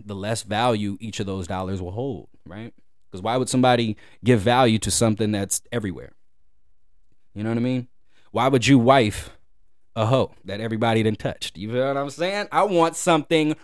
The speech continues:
rare. <laughs> You feel what I'm saying? <laughs> But let's get back on track, though. Let's get back on track. So, the Federal Reserve keeps printing money. Why? Because it's a fucking plan.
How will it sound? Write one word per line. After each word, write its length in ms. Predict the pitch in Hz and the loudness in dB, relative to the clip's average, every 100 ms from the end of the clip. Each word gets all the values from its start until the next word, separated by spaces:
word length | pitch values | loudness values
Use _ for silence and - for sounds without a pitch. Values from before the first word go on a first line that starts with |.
| - | -6
rare. 720 | 101 113 139 - 156 160 - - - 156 | -2 2 4 6 6 4 2 -10 -16 -8
<laughs> 160 | 185 | -6
You 260 | 175 214 185 | -4 -4 -4
feel 200 | 180 175 | -6 -6
what 40 | |
I'm 120 | 180 | -6
saying? 340 | 180 208 269 285 - - - - | -8 -8 -8 -8 -16 -20 -20 -4
<laughs> 800 | 226 220 226 196 202 277 269 240 - | 2 4 4 4 0 -2 -6 -6 -2
But 100 | 156 | 2
let's 160 | 175 | 2
get 140 | 190 185 | 2 0
back 180 | 180 | 0
on 100 | 180 175 | -2 -4
track, 320 | 190 180 117 | -4 -4 -6
though. 180 | 101 92 | -12 -10
Let's 140 | 123 | -8
get 140 | 143 143 | -6 -4
back 180 | 143 | -4
on 120 | 151 147 | -4 -8
track. 320 | 175 127 - - - - - | -6 -6 -8 -18 -20 -20 -20
So, 440 | - 165 151 143 - - - - - - - - - - - - - - - - - - - - - - - | -6 -4 -2 -4 -6 -20 -20 -20 -20 -20 -20 -20 -20 -20 -20 -20 -20 -20 -20 -20 -20 -20 -20 -20 -20 -20 -14
the 80 | 131 | -12
Federal 380 | - 175 190 180 | -4 0 2 2
Reserve 540 | 156 127 156 147 123 | 2 2 2 2 -2
keeps 300 | - 165 156 | -8 -10 -10
printing 320 | - 156 131 117 | -6 -4 -2 -4
money. 340 | 120 80 78 - - | -6 -8 -16 -20 -4
Why? 440 | 135 127 87 - - - - - | 0 0 -2 -10 -20 -20 -20 -12
Because 320 | - 151 135 | -4 -2 -2
it's 140 | - | -4
a 40 | 110 | -6
fucking 400 | - 135 123 101 | -6 -6 -6 -10
plan. 360 | - 135 90 | -8 -10 -10